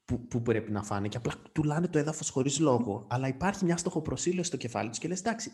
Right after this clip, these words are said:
αν για κάποιο λόγο αλλάξει αυτό και π.χ. θέλει να τσιμπάει τη γάμπα μου, θα το κάνει χωρίς, χωρίς σταματημό, μέχρι να νιώσει ότι είμαι στο έλεος της, ξέρω εγώ, ή δεν ξέρω, μέχρι να με σώσει η γιαγιά μου".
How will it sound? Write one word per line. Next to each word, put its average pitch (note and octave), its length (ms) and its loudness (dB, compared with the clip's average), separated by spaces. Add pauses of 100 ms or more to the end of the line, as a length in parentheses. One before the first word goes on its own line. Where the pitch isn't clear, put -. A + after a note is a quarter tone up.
αν F#3 100 2
για F3+ 140 -2
κάποιο F3+ 260 -2
λόγο E3+ 300 0
αλλάξει D3 440 0
αυτό A#2 520 -2
και B2+ 120 2
π.χ. A#2+ 240 -10 (100)
θέλει C#3+ 180 2
να C#3+ 100 -2
τσιμπάει C3 280 0
τη C3+ 100 -2
γάμπα G2+ 320 2
μου, G2+ 160 -4 (300)
θα D3+ 140 2
το D#3 120 0
κάνει F#3+ 460 2
χωρίς, - 680 0 (420)
χωρίς E3+ 240 6
σταματημό, A2 720 2 (260)
μέχρι D3+ 240 -2
να D#3+ 100 4
νιώσει D#3 260 2
ότι E3 120 0
είμαι E3+ 100 2
στο E3 140 0
έλεος D#3 340 2
της, - 120 -8
ξέρω F2 180 -4
εγώ, F2 160 -4
ή G#2+ 300 -4
δεν A2+ 140 -4
ξέρω, A2+ 220 2 (140)
μέχρι B2 200 0
να A#2+ 60 0
με G#2+ 100 0
σώσει A#2 200 -2
η - 20 -8
γιαγιά G#2 320 2
μου". F#2 160 -6